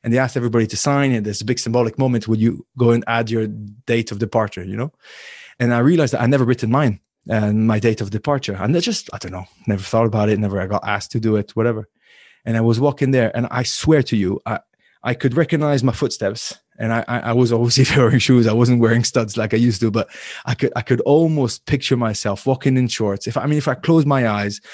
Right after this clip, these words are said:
I could have felt my studs walking into those steps, having a look at that signature where e-, before every game, I was like, "Before I put that number when I leave, I just, just wanna know that I've emptied my tank just one more time," you know? Then I got out,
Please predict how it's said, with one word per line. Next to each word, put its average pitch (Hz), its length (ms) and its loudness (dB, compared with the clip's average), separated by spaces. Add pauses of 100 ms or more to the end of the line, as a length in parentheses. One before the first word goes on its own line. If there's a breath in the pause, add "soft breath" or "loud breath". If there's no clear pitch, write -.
(140 loud breath)
I - 60 -10
could 123 160 -2
have 113 120 0
felt - 520 0
my 127 180 2
studs 117 460 -2
walking 123 340 0
into 131 220 -2
those 120 240 2
steps, - 400 -4 (320 loud breath)
having 147 280 0
a 143 40 4
look 143 160 4
at 131 60 2
that - 140 -4
signature 120 520 0
where 110 280 0
e-, 139 100 2
before 135 340 0
every 120 160 0
game, 117 320 0
I 110 40 0
was 107 140 -4
like, 107 260 -4 (200 loud breath)
"Before 156 320 0
I - 20 0
put 151 180 0
that 131 140 -2
number 131 240 2
when 117 140 2
I 117 100 2
leave, 120 240 2
I 101 60 -2
just, 113 400 -8 (300 loud breath)
just - 180 -6
wanna 139 140 6
know 147 220 6
that 120 140 -2
I've 113 240 -6
emptied 127 340 0
my 113 160 2
tank 117 360 -4
just - 240 -8
one 123 140 2
more 120 140 2
time," 104 300 -2
you 101 80 0
know? 101 220 -6 (340 loud breath)
Then 110 140 -2
I 110 100 -2
got 143 240 0
out, 117 320 -4